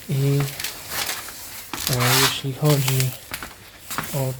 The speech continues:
tył, to ta kabinka jest w miarę szczelna. I jeśli chodzi tutaj o tył, no to tutaj,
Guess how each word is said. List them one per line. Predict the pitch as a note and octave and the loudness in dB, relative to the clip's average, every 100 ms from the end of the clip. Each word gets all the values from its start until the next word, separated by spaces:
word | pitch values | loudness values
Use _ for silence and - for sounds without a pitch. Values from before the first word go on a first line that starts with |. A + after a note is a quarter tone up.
| - | 2
tył, | C#3 C3+ D3 D#3 D#3 - - - - - - - - - | 6 8 8 4 0 -10 -14 -10 -10 -12 -14 -18 -16 -6
to | D3 | -2
ta | C3+ | -2
kabinka | - C3 C3+ C3+ B2+ | 0 2 2 4 2
jest | B2+ | 2
w | |
miarę | C3 C3 B2+ | 2 2 0
szczelna. | - C3 B2+ C3 E3 F3 - - - _ - - - - - - - - - - - - - - - - - F3 | 0 2 4 4 6 4 0 -8 -20 _ -20 -20 -16 -14 -14 -10 -6 -4 -6 -12 -14 -14 -14 -12 -12 -12 -6 2
I | |
jeśli | E3 - E3 | 2 2 0
chodzi | D#3 F3+ - | 2 4 2
tutaj | - - D#3 D3 | -2 0 2 2
o | C3+ - | 0 8
tył, | F3 F#3+ - - - - _ _ _ _ _ | 8 8 4 -8 -20 -20 _ _ _ _ _
no | D3+ D#3+ | 0 0
to | D#3 | 0
tutaj, | C#3+ D#3 D#3 D3 D3 | 0 2 6 6 6